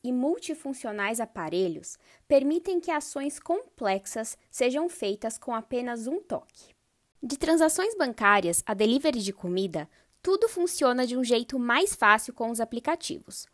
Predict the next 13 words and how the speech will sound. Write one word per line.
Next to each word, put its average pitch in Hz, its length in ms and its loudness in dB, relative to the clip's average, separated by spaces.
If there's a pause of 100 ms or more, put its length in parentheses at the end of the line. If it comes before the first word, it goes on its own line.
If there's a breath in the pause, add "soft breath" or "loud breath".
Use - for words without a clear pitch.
(120)
ou 370 180 6
apps, - 400 2 (200 soft breath)
como 262 240 0
são 277 160 0
chamados 247 560 2
esses 247 240 0
grandes 262 400 0
aliados 233 580 4
quando 262 220 0
o 285 40 4
assunto 226 320 0
é 208 40 -2
praticidade. - 880 -4